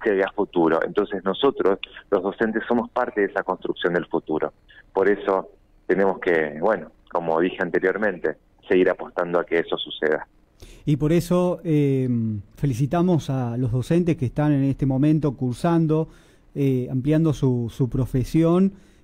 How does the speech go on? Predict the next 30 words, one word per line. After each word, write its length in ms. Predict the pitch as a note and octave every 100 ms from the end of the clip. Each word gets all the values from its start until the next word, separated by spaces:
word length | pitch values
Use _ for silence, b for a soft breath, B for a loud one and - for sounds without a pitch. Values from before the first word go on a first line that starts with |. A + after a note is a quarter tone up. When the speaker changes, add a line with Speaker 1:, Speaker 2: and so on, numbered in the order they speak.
| _
Speaker 2:
eh, 520 | C#3 C3 B2+ A#2+ D3 -
y 160 | C#3+
digamos, 600 | C3+ D3 D#3+ D#3 C#3+ - -
para 220 | C3+ C3
dar 220 | C#3+ D#3
una 600 | D#3+ D3+ D3 D3 C3+ B2 b b b b -
gran 360 | C3 D#3 F3+ D#3
calidad 600 | C#3+ C3+ C3 C#3 D3 D3+ C#3+
de, 480 | - C#3+ C3+ B2+ A#2+ A2+ G#2+ G#2 -
de 140 | C#3+
enseñanza, 880 | D3 C#3 - C#3 E3 E3 D#3 - D3+ E3+ b b -
que 100 | C3
la 140 | B2
verdad 280 | B2 C3 C#3+
que 580 | D3 C#3 B2+ A#2 A2+ F#3+ -
a 100 | C#3
pesar 440 | C#3+ - E3 F#3 D#3 - -
de 260 | C3+ D3
todas 600 | C#3 E3+ F3+ F#3 E3 D3
las 140 | C3+ C3+
dificultades, 1000 | C3 C#3+ B2+ C3+ D#3+ D#3+ E3+ F3+ E3+ - b b b b
eh, 320 | D3+ C#3+ D3+ D3
eh, 60 |
que 180 | B2 D3+
hay, 200 | D#3 E3+
hay 100 | D3+
veces 320 | D#3 D#3+ E3
para 220 | - D3
el 100 | C#3
docente, 640 | C3+ C#3 E3 F3 E3+ F#3